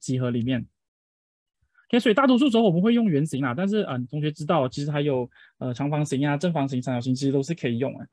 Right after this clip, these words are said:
好，OK，今天如果我们把一个范图画出来之后，首先我们会把那个集合的名称啊，写在那个，呃，范图的里面。像这样，如果写一个 A，代表这是一个 A 集合。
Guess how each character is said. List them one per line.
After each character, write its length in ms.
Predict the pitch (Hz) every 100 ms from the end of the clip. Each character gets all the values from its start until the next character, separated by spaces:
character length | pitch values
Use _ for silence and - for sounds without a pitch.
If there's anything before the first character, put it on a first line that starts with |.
| - _ _
好， 180 | - - _ -
OK， 180 | 123 -
今 100 | -
天 140 | 190 220
如 80 | 240
果 80 |
我 60 | 180
们 180 | 139 156
把 260 | 123 110 - _
一 100 | 175
个 80 | 185
范 220 | 190 180
图 100 | 143
画 160 | 139 185
出 100 | 165
来 80 | 139
之 160 | 143
后， 160 | 156 208
首 140 | 165
先 140 | 123 151
我 40 |
们 120 | 131
会 120 | 143 202
把 240 | - 101 -
那 140 | 160
个 100 | 165
集 240 | 147 135
合 80 | 135
的 100 | 131
名 240 | 127 120 131
称 240 | 135 117
啊， 120 | 110
写 160 | - 120
在 120 | 156
那 140 | 165
个， 220 | 160 160 - _ _ -
呃， 80 | 123
范 220 | 175 151
图 160 | 143 127
的 360 | 131 120 117
里 180 | 120 117
面。 260 | 139 156 117
像 180 | 147 143
这 60 |
样， 100 | 127
如 80 | 127
果 60 | 127
写 140 | 117
一 20 |
个 80 | 127
A， 220 | - 120
代 120 | 123 139
表 120 | 117
这 120 | 135
是 120 | 143
一 60 | 135
个 100 | 139
A 220 | 127 120
集 200 | 120 120
合。 200 | 120 110